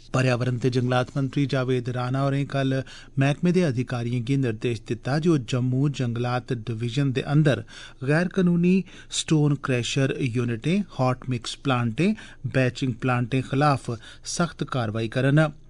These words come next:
मंत्री होरें सिविल सचिवालय जम्मू च इक उच्ची सतह दी जायजा मीटिंग दी अध्यक्षता करदे होई अधिकारियें गी एह् निर्देश दित्ते न। उनें जंगलाती इलाकें दे आले दोआले इस चाल्ली दी औद्योगिक इकाइयें दे संचालन ते कम्मकाज दा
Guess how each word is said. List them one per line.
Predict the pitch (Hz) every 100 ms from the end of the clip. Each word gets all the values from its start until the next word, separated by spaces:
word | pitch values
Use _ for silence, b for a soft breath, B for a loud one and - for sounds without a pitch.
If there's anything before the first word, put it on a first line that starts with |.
| - 127
मंत्री | 123 113 139
होरें | 135 135 135 B B
सिविल | - 156 143 135
सचिवालय | 131 - 120 117 120
जम्मू | 117 120 123
च | 120 151
इक | 135 -
उच्ची | 156 - 208
सतह | 190 165 135
दी | 123
जायजा | 117 120 120 113 117
मीटिंग | 120 123 123 120
दी |
अध्यक्षता | 120 110 127 - 139
करदे | 120 123 123 170
होई | 151 123 B B 143
अधिकारियें | 120 117 123 117 180 143
गी | 110 110
एह् | - 139
निर्देश | 113 110 117 110
दित्ते | 120 - 131
न। | 147 143 - B B -
उनें | 165 156
जंगलाती | 147 135 131 131 139
इलाकें | 139 135 120 117 113 123
दे | 117
आले | 117 117 117
दोआले | 123 120 165 202
इस | -
चाल्ली | 131 120 120
दी | 120 - -
औद्योगिक | 113 123 127 123 120 -
इकाइयें | 139 - 120 123 120
दे | 120
संचालन | - 123 110 - 165 165 113 110 B -
ते | 151
कम्मकाज | 151 143 147 - 143 151
दा | 139 127 143 139